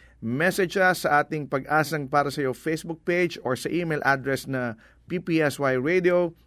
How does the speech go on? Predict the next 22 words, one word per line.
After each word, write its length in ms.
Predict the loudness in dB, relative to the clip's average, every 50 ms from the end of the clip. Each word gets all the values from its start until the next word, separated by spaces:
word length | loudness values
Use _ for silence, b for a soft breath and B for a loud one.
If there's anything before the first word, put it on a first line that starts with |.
| _ _
at 160 | -2 -2 -2 -2
gmail 560 | -2 -2 -2 0 0 0 0 -2 -2 0 2
dot 240 | 2 2 2 0 0
com. 320 | 0 2 2 2 2 0
Muli, 560 | -2 -4 -4 -2 -2 0 0 0 -2 -4 -6
ang 160 | -10 -4 -2
aming 320 | 0 0 0 -2 -4 -6 -6
email 320 | -4 -4 -2 -2 -2 -2
ay 160 | -2 -4 -4
P 160 | -6 -6 -8 -8
P 160 | -6 -6 -6
S 160 | -6 -4 -4
Y 240 | -2 -2 -2 -2 0
radio 480 | 0 0 0 0 0 0 0 0 -2 -6 b b b b b b b
at 160 | -4 -4 -4 -4 -6
gmail 560 | -8 -6 -4 -4 -2 -2 -2 -2 -4 -4 -6 -8 b b b b
dot 320 | -6 -2 0 0 0 -2 -6
com. 560 | -6 -4 -2 -2 -2 -4 -6 -8 -10 -14 -18 _ _ _ _ _ _ _ _ _
You 80 | -10 -4
can 160 | -2 -2 0
also 240 | 0 0 0 -2 -4
text 320 | -2 -2 -2 -2 -2 0